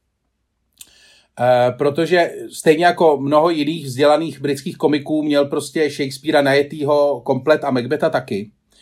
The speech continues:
A jako komediální, komediální autor,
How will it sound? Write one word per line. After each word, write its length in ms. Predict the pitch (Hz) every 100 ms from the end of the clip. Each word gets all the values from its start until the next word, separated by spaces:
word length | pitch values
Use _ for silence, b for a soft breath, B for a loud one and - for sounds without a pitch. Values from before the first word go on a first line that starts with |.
| b b b b -
A 260 | 131 135
jako 500 | 143 143 185 180 - -
komediální, 920 | 170 170 180 185 185 190 190 202 - - -
komediální 560 | 165 156 170 175 202 208
autor, 540 | 165 143 120 101 110